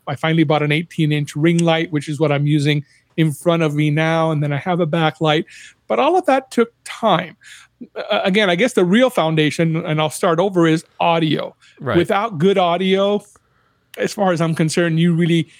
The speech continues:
Speaker 1: you can have a great looking stream, but if your audio sounds terrible,
Speaker 2: <laughs>
Speaker 1: people are
Speaker 2: Right.
Speaker 1: gonna bug out. Now, that's especially true for a musician. People don't wanna hear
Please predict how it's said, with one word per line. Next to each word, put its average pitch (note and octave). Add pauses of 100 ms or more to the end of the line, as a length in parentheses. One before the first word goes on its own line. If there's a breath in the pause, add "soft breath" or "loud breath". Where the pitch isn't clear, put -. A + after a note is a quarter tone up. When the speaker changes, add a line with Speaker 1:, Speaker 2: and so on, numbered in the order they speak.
(220 soft breath)
Speaker 1:
you F3
can F3+
have E3+
a D#3+
great F3+
looking F3+
stream, E3
but D3+
if C#3+
your F3
audio E3+
sounds D#3+
terrible, F#3 (220 loud breath)
Speaker 2:
<laughs> -
Speaker 1:
people F3+
are G2
Speaker 2:
Right. -
Speaker 1:
gonna F#3+
bug E3+
out. G#3 (180)
Now, G#3+
that's G#3
especially F#3+
true G3
for A3
a A#3
musician. B3
People F4
don't F4
wanna E3
hear D3+